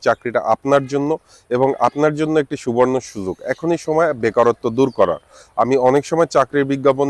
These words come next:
দিয়ে থাকি এই পেজে, আজকেরও দিচ্ছি আপনাদেরকে, সেই সার্কুলারটি দেখাবো এবং আপনারা স্ক্রিনশট নিয়ে রাখবেন। আপনারা একটু আমার হাতের ডান সাইডে খেয়াল করুন, দেখুন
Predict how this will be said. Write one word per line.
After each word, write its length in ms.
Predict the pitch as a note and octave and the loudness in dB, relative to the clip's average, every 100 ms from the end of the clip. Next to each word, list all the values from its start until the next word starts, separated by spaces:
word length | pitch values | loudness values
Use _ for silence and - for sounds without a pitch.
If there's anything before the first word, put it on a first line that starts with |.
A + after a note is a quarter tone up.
| C3 | 0
দিয়ে 140 | C3+ C#3+ | 0 0
থাকি 180 | C#3 C#3+ | -2 0
এই 60 | C3 | 0
পেজে, 240 | C#3 C3 D3+ C3 | 0 0 0 0
আজকেরও 380 | A#2 - D3 D#3 D3 | -2 -2 0 0 0
দিচ্ছি 260 | D#3+ - E3 - _ _ | -4 -6 -8 -8 _ _
আপনাদেরকে, 560 | A#2 C3 C#3 C#3 C3+ D#3 D3 | -2 2 2 2 0 -2 -2
সেই 140 | C3 - | -4 0
সার্কুলারটি 560 | A2+ A2 C#3 C#3 - C#3+ A#2+ | 0 0 2 0 0 -4 0
দেখাবো 340 | B2 - D3 D#3+ - _ _ A#2+ | 0 2 2 0 -2 _ _ 2
এবং 120 | C3 - | 2 2
আপনারা 280 | A#2 C3+ D3 C#3+ A#2+ | 0 2 2 2 -2
স্ক্রিনশট 440 | - C#3 - C3+ - C3 | -6 -8 0 0 0 -2
নিয়ে 160 | B2 A#2 G2+ | 2 4 4
রাখবেন। 300 | F2 E2+ E2+ - - - | 2 -6 -12 -14 -16 -4
আপনারা 260 | A#2+ D3+ D#3 D#3+ | -2 2 4 4
একটু 120 | F3 D3+ | 4 4
আমার 140 | D3+ C#3 | 4 2
হাতের 260 | A#2 C#3 B2+ | 0 0 2
ডান 140 | B2+ C3 B2+ | 4 4 2
সাইডে 240 | C#3 B2+ C3 | 0 0 -2
খেয়াল 220 | - B2 A#2 - | 2 4 4 2
করুন, 220 | A2+ E3+ A#3 _ - _ - A2+ | 0 0 -4 _ -20 _ -8 0
দেখুন 280 | B2+ - | 0 2